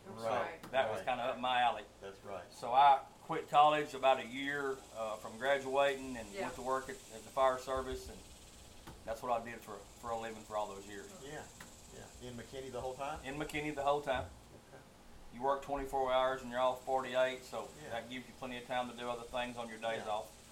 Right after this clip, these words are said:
Speaker 3: I have a
Speaker 1: Did Lynn,
Speaker 3: nephew
Speaker 1: did
Speaker 3: who's a
Speaker 1: Lynn grow up
Speaker 3: firefighter.
Speaker 1: on a farm?
Speaker 2: Actually, she did. Uh,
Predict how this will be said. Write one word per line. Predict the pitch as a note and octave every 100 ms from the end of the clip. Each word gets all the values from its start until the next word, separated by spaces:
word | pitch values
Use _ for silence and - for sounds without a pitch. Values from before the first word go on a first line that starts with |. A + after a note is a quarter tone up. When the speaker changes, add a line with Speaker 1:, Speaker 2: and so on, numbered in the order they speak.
| - - - -
Speaker 3:
I | C3+
have | C3
a |
Speaker 1:
Did | A#2+
Lynn, | C3
Speaker 3:
nephew | - A#2+ G#2 - - - -
Speaker 1:
did | A3
Speaker 3:
who's | -
a |
Speaker 1:
Lynn | G#3 A#3+
grow | A2+
up | A#3+ A#3 A#3
Speaker 3:
firefighter. |
Speaker 1:
on | A#3
a | A3+
farm? | B3 A#3+ B3 - - - - - -
Speaker 2:
Actually, | D#3 F3+ F#3+ F3
she | - D#3
did. | D3 D#3+ B2+ - - - -
Uh, | B2+ B2+ A#2